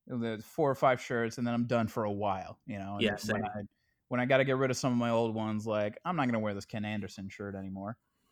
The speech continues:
Speaker 1: Uh,
Speaker 2: Right. <laughs>
Speaker 1: you know, like, then, then I'll decide to, like, swap some stuff out and get some new ones.
Speaker 2: Yeah.
Speaker 1: Um, the people that just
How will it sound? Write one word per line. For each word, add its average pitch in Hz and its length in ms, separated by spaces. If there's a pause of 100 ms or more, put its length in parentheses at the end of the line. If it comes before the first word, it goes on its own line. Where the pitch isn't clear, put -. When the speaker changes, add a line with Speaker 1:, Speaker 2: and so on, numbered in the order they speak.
Speaker 1:
Uh, 175 220
Speaker 2:
Right. 214 340 (240)
<laughs> - 220
Speaker 1:
you 143 140
know, 127 160
like, 120 260 (600)
then, 151 540 (520)
then 196 280
I'll 170 220
decide 147 480
to, 143 80
like, 117 180
swap 120 380
some 110 160
stuff 98 300
out 98 160
and 98 100
get 101 140
some 107 120
new 95 160
ones. 87 360 (400)
Speaker 2:
Yeah. 107 180
Speaker 1:
Um, 107 280 (1000)
the 127 100
people 160 380
that 127 440
just 113 380